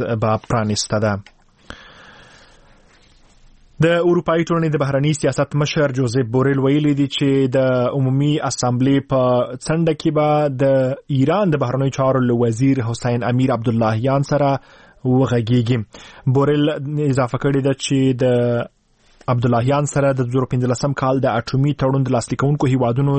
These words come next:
د بهرنیو چارو د وزیرانو د خبرو مسله په اجنډا کې نه ده شامله. له دې مخکې بیا د فرانسې د بهرنیو چارو وزیر ژان لود غایان ویلي و چې تمه ده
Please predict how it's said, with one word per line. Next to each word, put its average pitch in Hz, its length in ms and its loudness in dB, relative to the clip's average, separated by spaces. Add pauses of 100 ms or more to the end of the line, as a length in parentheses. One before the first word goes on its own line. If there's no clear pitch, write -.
د 123 300 0
بهرنیو 123 420 -2
چارو 127 240 0
د 117 100 2
وزیرانو 127 640 2 (720)
د 123 320 0 (120)
خبرو 131 420 0
مسله 123 340 -2
په 117 160 0
اجنډا 127 280 0 (100)
کې 131 420 0
نه 143 100 0
ده 113 160 -2
شامله. 117 380 0 (300)
له 165 80 2
دې 185 140 2 (100)
مخکې 135 280 -2
بیا 117 220 0
د 120 180 0
فرانسې 135 460 0
د 135 80 -2
بهرنیو 131 340 -2
چارو 123 300 2
وزیر 131 340 2 (320)
ژان 135 240 2
لود 123 160 -2
غایان 139 380 0
ویلي 143 260 2
و 139 140 2
چې 131 300 -2
تمه 127 220 0
ده 123 60 2